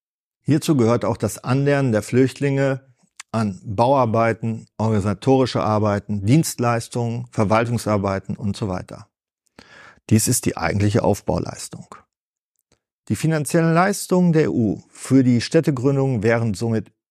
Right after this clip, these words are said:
übersichtlich und über die Steuern der Gewerbetreibenden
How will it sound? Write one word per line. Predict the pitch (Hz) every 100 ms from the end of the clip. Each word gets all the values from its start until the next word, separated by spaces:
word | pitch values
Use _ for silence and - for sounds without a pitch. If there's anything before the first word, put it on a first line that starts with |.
| -
übersichtlich | 120 139 131 156 - 180 - _ _ _ _ _ _ _ _ _ _
und | 143 180 185
über | 117 101 95 - _
die | 117 110
Steuern | - 131 143 156 139
der | 104 101
Gewerbetreibenden | 98 107 127 151 - 147 156 175 202 185